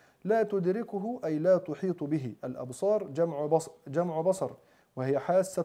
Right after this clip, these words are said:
النظر، وقد يقال للعين من حيث أنها محلها، من حيث أنها محلها. واستدل به المعتزلة على امتناع الرؤية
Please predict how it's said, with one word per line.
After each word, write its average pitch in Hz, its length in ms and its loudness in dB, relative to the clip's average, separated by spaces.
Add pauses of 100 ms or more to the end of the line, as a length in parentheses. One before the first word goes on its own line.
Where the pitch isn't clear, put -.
النظر، 156 380 -2 (380)
وقد 196 300 2
يقال 175 420 2
للعين 151 560 0
من 139 140 -8
حيث 180 360 -4
أنها 160 560 -2
محلها، 160 640 -2 (280)
من 131 60 -12
حيث 165 300 -6
أنها 160 300 -2
محلها. 160 580 -4 (840)
واستدل 156 640 0
به 156 180 0
المعتزلة 143 800 -2
على 147 220 2
امتناع 151 420 -2
الرؤية 180 360 -2